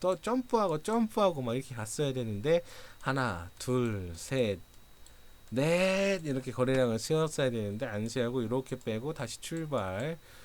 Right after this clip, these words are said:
어, 양봉으로 끝내지 말고 살짝 꼬리를 이렇게 딱 주고 끝내고 다시 점프했으면 좋겠네요. 네, 여기까지였습니다. 감사합니다. 좋아요, 구독 감사드리고요.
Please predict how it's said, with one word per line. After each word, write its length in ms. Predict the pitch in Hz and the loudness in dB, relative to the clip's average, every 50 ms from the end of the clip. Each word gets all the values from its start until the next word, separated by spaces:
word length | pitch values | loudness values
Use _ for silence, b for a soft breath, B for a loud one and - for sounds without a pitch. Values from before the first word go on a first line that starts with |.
| B B B B - | B B B B -6
어, 540 | 117 117 120 120 120 117 117 117 117 117 117 120 | -2 0 2 2 2 2 2 2 0 0 0 0
양봉으로 560 | 113 107 123 131 135 160 170 170 170 151 135 | 0 0 -2 -2 0 2 2 2 2 2 0
끝내지 400 | - - 185 196 196 196 - 180 | -2 -2 0 0 0 0 -2 -4
말고 260 | 165 151 143 143 139 | -4 -2 -4 -4 -6
살짝 800 | 143 - - 220 233 233 247 247 247 254 247 240 - 175 165 - | -8 -8 -6 -4 -4 -2 -2 -2 -2 -4 -4 -4 -4 -6 -6 0
꼬리를 320 | - 196 196 196 190 175 151 | 0 2 2 4 2 2 2
이렇게 280 | 139 143 147 - 151 | 0 -2 -2 -6 -6
딱 200 | 147 - 156 - | -6 -6 -8 -6
주고 200 | - 160 147 131 | -4 -4 -4 -4
끝내고 580 | - 156 156 156 156 147 147 143 156 175 190 202 | -2 -4 -4 -2 -2 -2 -2 -2 -2 -2 -2 -2
다시 260 | 175 151 131 - - | -2 -4 -6 -6 -4
점프했으면 680 | - 180 190 208 - - 202 185 - - 165 143 123 117 | -2 -2 -2 -2 -4 -4 -4 -4 -4 -4 -6 -6 -6 -6
좋겠네요. 680 | - - - 131 123 117 107 98 107 135 165 175 180 175 B B B B B B B - | -8 -6 -4 -4 -2 -2 -2 0 0 2 2 2 2 0 B B B B B B B -14
네, 180 | 107 101 95 | -12 -8 -6
여기까지였습니다. 1120 | 92 104 139 175 - - - - - 185 175 175 175 160 - - 151 127 104 - - - - - - B B B B B B B B - | -4 -4 -4 -4 -6 -10 -8 2 2 2 4 4 2 2 2 -2 -4 -4 -4 -6 -10 -14 -16 -18 -20 B B B B B B B B -6
감사합니다. 1200 | - 139 147 156 170 190 190 185 175 151 127 117 107 98 98 98 107 127 156 170 185 190 185 160 - | -2 0 0 2 4 4 4 4 4 2 2 2 2 2 2 0 0 0 0 2 2 2 0 -2 -4
좋아요, 360 | - 131 131 139 147 143 131 | 0 4 4 6 6 4 2
구독 180 | 139 135 143 - | 0 -2 -2 -2
감사드리고요. 840 | - 131 131 131 147 143 127 135 127 127 120 117 117 113 107 101 | -2 -4 -2 0 -2 0 0 0 0 0 0 0 0 0 2 6